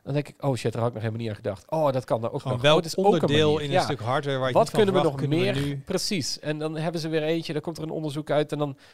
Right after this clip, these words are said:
Speaker 1: oh, hebben ze de helderheid van een scherm die ze dan een heel klein beetje kunnen laten flikkeren en dan kunnen ze dat afluisteren. Nee, ja, super vet allemaal. En dan denk je inderdaad, ja, weet je, in de praktijk zullen ze dit niet gebruiken. Als het over airgap netwerken gaat, dan, eh,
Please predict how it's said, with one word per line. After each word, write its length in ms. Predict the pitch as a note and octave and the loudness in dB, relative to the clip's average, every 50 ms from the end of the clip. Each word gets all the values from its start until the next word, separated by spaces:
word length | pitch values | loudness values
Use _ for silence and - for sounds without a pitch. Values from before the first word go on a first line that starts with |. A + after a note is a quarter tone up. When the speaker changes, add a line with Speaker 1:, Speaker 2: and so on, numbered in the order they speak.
| - _ _ | -20 _ _
Speaker 1:
oh, 160 | - F3 F3+ E3+ | 0 2 4 4
hebben 180 | E3+ F3 E3+ D3 | 4 4 2 0
ze 80 | E3 | -2
de 80 | C#3+ C#3 | -2 -2
helderheid 580 | B2+ C3 D#3 G3 G3 F#3 D3 D3+ E3 E3+ D#3+ | 0 2 2 4 2 2 2 2 2 2 0
van 100 | - E3+ | -2 -4
een 80 | D3+ C#3 | -4 -4
scherm 420 | - - - G3 G#3 F3+ C3 A2+ | -4 -2 0 0 2 2 0 0
die 120 | A#2 B2+ C3 | -2 -4 -4
ze 80 | C3+ | -4
dan 140 | C3+ C#3 C#3 | -2 -2 -2
een 80 | C#3 C3+ | 0 0
heel 200 | D3 F3 G#3 A3+ | 2 2 2 2
klein 180 | A3 G3+ F#3+ F3 | 0 0 -2 0
beetje 220 | F3+ E3+ - - | 0 -2 -2 -4
kunnen 200 | - F3+ D#3+ D#3+ | -4 -4 -2 0
laten 200 | D3+ C#3+ - D#3+ | -2 -2 -2 -4
flikkeren 380 | - - F#3 F#3 - G3 F#3 F3+ | -4 -2 -2 -2 -2 -4 -6 -6
en 60 | E3+ | -6
dan 80 | E3+ - | -6 -6
kunnen 200 | - F3 E3+ D3+ | -6 -4 -4 -2
ze 60 | E3 | 2
dat 180 | G#3+ B3 A#3+ | 2 2 2
afluisteren. 680 | - E3 A#2 A2 - A#2+ G#2 F2 G#2 - - - - G2 | 0 -4 -8 -6 -6 -8 -8 -8 -8 -12 -12 -14 -14 -14
Nee, 140 | F#2 - - | -14 -16 -16
ja, 200 | - - - - | -16 -18 -16 -16
super 320 | - - D#3 D3 - C3 | -12 -10 -10 -8 -6 -2
vet 220 | B2 D#3 E3+ D#3+ - | 2 2 2 4 2
allemaal. 480 | G#2+ G#2 G2+ G2+ G#2 G#2 G2 G2+ - _ _ - - - - - - - _ _ _ - | 0 -2 -4 -8 -10 -10 -10 -12 -16 _ _ -20 -20 -20 -20 -20 -20 -20 _ _ _ -4
En 120 | C3+ C3+ | -2 0
dan 100 | D3+ D3 | 2 2
denk 160 | E3 E3 D#3 | 2 2 2
je 60 | - | 2
inderdaad, 380 | D#3 C#3+ D3+ D3 D3 C#3+ C#3+ C#3+ | 2 4 4 6 4 4 4 0
ja, 260 | D3 B2 B2 C3+ C3+ | -2 -4 -2 -2 -2
weet 160 | B2+ C#3+ C#3+ | -2 -2 -2
je, 120 | - E3+ - | 0 -2 -2
in 140 | - D3 C#3+ | -2 -2 -4
de 60 | C#3+ | -2
praktijk 400 | - D3 B2 - - C#3 C3+ - | -2 -2 0 0 0 0 0 0
zullen 220 | - C#3 B2+ B2+ | 0 0 0 0
ze 80 | A#2+ B2 | 0 -2
dit 120 | B2+ A#2+ | -2 -2
niet 160 | A#2+ A#2+ A#2 | -2 -4 -6
gebruiken. 460 | - - A#2 A#2 B2 B2 A#2+ - A2+ - | -6 -4 -2 0 0 0 0 -2 0 0
Als 120 | C#3+ B2+ | 0 2
het 80 | D3+ F#3 | 4 4
over 160 | D#3+ F3 - | 2 2 2
airgap 440 | - D#3 E3 F3 - E3+ D#3+ - - | 0 2 0 2 4 2 2 2 0
netwerken 540 | D3 D3+ D#3+ - E3+ D#3+ E3 E3+ D#3 D#3 | -2 -2 -2 0 0 -2 -2 -2 -4 -2
gaat, 280 | C3+ D3+ D3 D#3+ - - - | 0 2 2 2 0 -2 -2
dan, 340 | C3+ C3+ B2+ B2+ C3 - - | -2 0 0 0 -4 -8 -10
eh, 160 | - B2+ | -10 -8